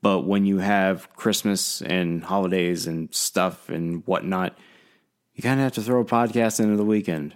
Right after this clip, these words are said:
I suppose. Uh, we are on Twitter at Locked On V G K. You can follow me on Twitter at Danny Webster twenty-one.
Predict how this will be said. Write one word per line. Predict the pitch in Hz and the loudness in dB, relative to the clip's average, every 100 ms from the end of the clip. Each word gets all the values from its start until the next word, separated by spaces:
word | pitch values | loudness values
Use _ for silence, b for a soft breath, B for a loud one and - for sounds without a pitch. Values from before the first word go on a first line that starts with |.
| - | -8
I | 80 | -6
suppose. | - 90 85 76 - B B B B | -4 -2 -2 -2 -8 B B B B
Uh, | - 92 90 | 0 2 2
we | 90 104 | 2 2
are | 101 101 101 95 | 4 4 4 2
on | 87 95 95 92 95 - | 2 2 2 0 -2 -6
Twitter | - 120 120 123 123 | 2 4 4 2 -4
at | - 80 | -2 0
Locked | 95 92 90 | 0 0 -2
On | 95 | 0
V | 92 | -2
G | 92 | -4
K. | 104 117 | 0 2
You | 117 95 | 2 2
can | |
follow | 92 90 | 0 -2
me | 90 127 | 2 2
on | 131 | 2
Twitter | 107 104 107 - | 2 2 0 0
at | 101 - | -2 -2
Danny | 95 92 | -4 -2
Webster | 90 85 - - | -2 -2 -6 -10
twenty-one. | - 92 90 104 131 147 | -8 -6 -4 0 2 0